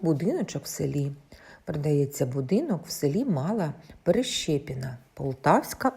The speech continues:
область. До міста Полтава тридцять п'ять кілометрів. Земельна ділянка десять соток. Будинок площею вісімдесят квадратних метрів. В будинку три кімнати, кухня, санвузол.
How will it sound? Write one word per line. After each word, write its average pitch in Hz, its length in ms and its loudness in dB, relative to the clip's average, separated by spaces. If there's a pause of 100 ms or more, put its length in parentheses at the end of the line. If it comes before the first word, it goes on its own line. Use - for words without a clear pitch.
(100)
область. 131 560 -2 (420)
До 175 140 6
міста 175 360 4
Полтава 294 680 4 (140)
тридцять - 420 2
п'ять 160 260 4
кілометрів. 143 720 0 (540)
Земельна 139 500 4
ділянка 180 720 4 (140)
десять 156 500 2
соток. 139 580 -2 (400)
Будинок 160 600 2
площею 147 680 4
вісімдесят 311 840 -2 (320)
квадратних 139 680 2
метрів. 143 500 -2 (400)
В 190 60 0
будинку 156 460 4
три 143 180 2
кімнати, 131 760 -2 (280)
кухня, 220 680 4
санвузол. 147 800 0